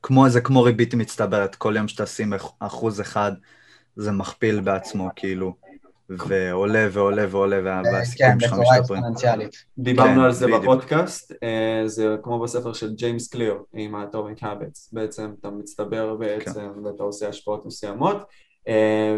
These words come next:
Speaker 3: וכל יום אפילו אם אתה עושה אותם טיפה יותר טוב, אתה בא ומתקדם.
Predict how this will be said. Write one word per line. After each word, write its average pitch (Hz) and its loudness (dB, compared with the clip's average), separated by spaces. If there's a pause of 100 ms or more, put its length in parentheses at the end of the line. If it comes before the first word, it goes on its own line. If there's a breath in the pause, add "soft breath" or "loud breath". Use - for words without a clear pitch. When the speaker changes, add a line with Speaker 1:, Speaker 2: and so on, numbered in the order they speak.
Speaker 3:
וכל 123 0
יום 120 -2
אפילו 131 -4
אם 123 -4
אתה 113 -8
עושה 104 -4
אותם 110 -8
טיפה 117 -2
יותר 107 -2
טוב, 185 0 (160)
אתה 104 -10
בא 110 -2
ומתקדם. 107 -4